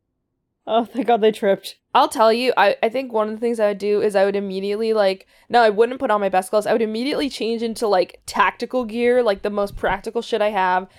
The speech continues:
Speaker 2: I would
Speaker 1: <laughs>
Speaker 2: strap all my essentials to me. I'd just start duct taping shit to myself.
Speaker 1: Mm.
Speaker 2: And then I would just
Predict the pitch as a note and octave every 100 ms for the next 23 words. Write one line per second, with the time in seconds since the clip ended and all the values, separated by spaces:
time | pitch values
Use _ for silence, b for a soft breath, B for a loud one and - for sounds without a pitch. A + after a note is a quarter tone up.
0 | B - - A3+ - G#3 - A#3 G#3 A3+
1 | - - G#3 A#3 B3+ A3+ - G#3 G#3+ G#3+
2 | G#3 A3 G3 G3 F3 G#3+ A#3 - B3 -
3 | A#3 A3+ F#3+ G3 - F#3+ - F#3 F#3 -
4 | G3+ - G3+ E3 - F#3 F3+ G3 - _
5 | _ _ D#3 F3 E3+ A3 A#3 G#3 G#3 A3
6 | G#3+ G#3 G#3+